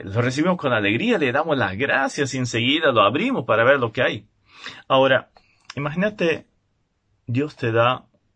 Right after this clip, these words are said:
un regalo y está hecho a tu medida.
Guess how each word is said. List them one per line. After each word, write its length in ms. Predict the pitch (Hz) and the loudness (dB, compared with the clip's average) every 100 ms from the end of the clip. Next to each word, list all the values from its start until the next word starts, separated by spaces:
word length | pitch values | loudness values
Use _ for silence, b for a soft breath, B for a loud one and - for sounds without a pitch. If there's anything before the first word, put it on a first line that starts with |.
| _ _ | _ _
un 220 | - 107 90 | -6 -6 -4
regalo 420 | 87 73 65 - _ _ _ _ _ _ B B | -8 -10 -14 -20 _ _ _ _ _ _ B B
y 120 | 147 | -6
está 260 | 127 - 175 | -6 -4 -4
hecho 400 | 196 - 185 - | -4 -4 -6 -4
a 160 | 123 131 | -6 -6
tu 200 | - 196 | -8 -4
medida. 520 | 180 170 185 107 - | -2 -2 -4 -6 -10